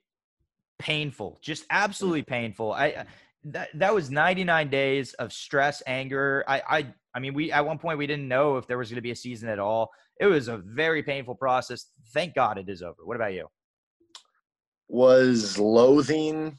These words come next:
Speaker 2: detestable, um, hostile. I don't know. I, there's a lot of ways I would describe this. I,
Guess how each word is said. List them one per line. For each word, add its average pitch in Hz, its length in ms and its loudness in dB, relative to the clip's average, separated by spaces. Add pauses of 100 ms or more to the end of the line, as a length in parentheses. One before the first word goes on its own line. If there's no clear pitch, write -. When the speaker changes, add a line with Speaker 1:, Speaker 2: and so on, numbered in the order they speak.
(440)
Speaker 2:
detestable, 143 1000 4 (220)
um, 104 640 -6 (420)
hostile. 143 720 2
I 127 120 -2
don't 127 100 -4
know. 117 180 -4
I, 117 120 -2
there's 127 260 -2
a 143 60 2
lot 127 220 6
of 123 60 0
ways 113 180 0
I 113 60 2
would 107 100 0
describe 104 400 -2
this. 101 160 -4
I, 117 140 2